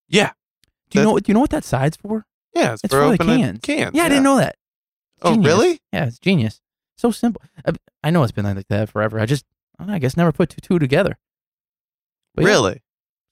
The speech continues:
Speaker 2: great.
Speaker 1: That's why
Speaker 2: I didn't know that.
Speaker 1: the other side's <laughs> there.
Speaker 2: Yeah, I was like, "Oh, why do they make this thing so long?"
Speaker 1: Oh.
Speaker 2: It's a big handle. Guess, man, maybe some bottles you really gotta get the,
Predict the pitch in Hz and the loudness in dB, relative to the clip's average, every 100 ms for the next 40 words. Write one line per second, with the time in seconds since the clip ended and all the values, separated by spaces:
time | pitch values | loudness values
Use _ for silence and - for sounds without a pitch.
0 | - 143 214 _ _ _ _ - 123 - | -8 -6 -6 _ _ _ _ -4 -4 0
1 | 131 123 - 123 156 151 165 - 131 127 | 0 0 -2 0 2 2 0 0 0 0
2 | 131 147 156 147 180 202 - - - - | -2 -2 -4 -4 -6 -8 -16 -20 -10 -2
3 | 359 - _ _ 156 160 151 131 131 104 | -2 -4 _ _ -2 0 0 0 -2 -4
4 | 127 123 113 185 165 170 147 156 - 117 | -4 -2 0 2 0 -2 -4 -4 -4 -2
5 | 113 135 110 - 156 135 113 - 117 131 | 0 -2 -2 -4 -4 -2 -4 -6 -4 -4
6 | 117 _ _ 107 135 117 104 - _ _ | -6 _ _ -4 0 0 -2 -8 _ _
7 | _ 117 113 113 147 123 107 - 113 139 | _ -6 -4 0 2 2 -2 -4 -2 -2
8 | 139 110 107 120 104 104 117 107 104 101 | -2 0 2 2 2 0 0 0 -4 -10
9 | _ _ _ _ - 131 | _ _ _ _ -8 -6